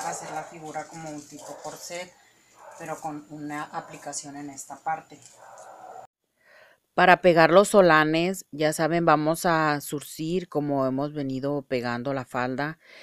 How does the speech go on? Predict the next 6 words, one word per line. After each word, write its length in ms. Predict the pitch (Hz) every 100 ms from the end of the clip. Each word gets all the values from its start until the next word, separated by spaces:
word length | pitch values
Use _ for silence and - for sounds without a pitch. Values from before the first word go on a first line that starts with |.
| - _
Este, 260 | - - -
voy 220 | 143 147
a 80 | 151
pegar 520 | - 165 147 143 143
primero 800 | - 170 170 160 156 160 165 165 -
mi 800 | 151 147 143 139 135 131 127